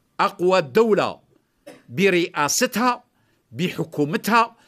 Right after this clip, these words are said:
بالمؤسسات نتاعها كلها، وبالجيش الوطني الشعبي نتاعها اللي برز وثبت وبرهن باللي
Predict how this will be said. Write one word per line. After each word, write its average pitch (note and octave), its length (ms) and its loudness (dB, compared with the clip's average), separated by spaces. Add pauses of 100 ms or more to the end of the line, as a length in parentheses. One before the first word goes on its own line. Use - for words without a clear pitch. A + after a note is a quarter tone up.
(160)
بالمؤسسات G3 1120 -2
نتاعها D3 400 -4
كلها، C4+ 600 0 (300)
وبالجيش C#3 840 -2
الوطني D#3 520 -4
الشعبي F#3 600 -4
نتاعها F3+ 520 -6
اللي C#3 380 -8 (300)
برز E3+ 680 -2 (1080)
وثبت - 800 -6 (160)
وبرهن G3+ 720 -2 (960)
باللي F#3 600 -6